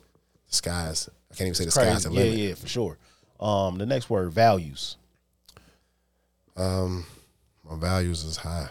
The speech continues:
Speaker 1: You know, I have, my values is, uh, it, it, it's very high, you know, um,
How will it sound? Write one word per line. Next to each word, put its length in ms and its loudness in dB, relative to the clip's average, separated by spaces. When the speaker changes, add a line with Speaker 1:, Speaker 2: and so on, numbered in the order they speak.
Speaker 1:
You 100 -20
know, 60 -6
I 40 -4
have, 300 -2
my 60 -20
values 360 -4
is, 220 -12
uh, 320 -4
it, 120 -8
it, 60 -6
it's 140 0
very 380 2
high, 360 -6
you 80 -12
know, 300 -10
um, 140 -16